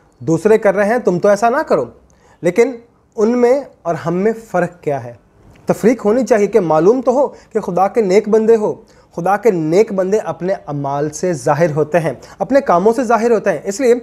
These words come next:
आपने फरमाया किसी से दुश्मनी नहीं करना। दुश्मनी को ख़त्म करने का तरीका सिर्फ एक ही है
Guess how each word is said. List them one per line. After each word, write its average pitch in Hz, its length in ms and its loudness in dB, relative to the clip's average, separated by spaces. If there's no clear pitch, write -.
आपने 226 280 0
फरमाया 214 400 -2
किसी 220 360 -6
से 233 120 -2
दुश्मनी 196 420 -2
नहीं 165 380 0
करना। 127 360 -8
दुश्मनी 165 340 0
को 175 140 0
ख़त्म 202 320 0
करने 190 280 -2
का 185 140 -2
तरीका 165 360 -4
सिर्फ - 440 -8
एक 190 240 4
ही 196 80 0
है 147 180 -4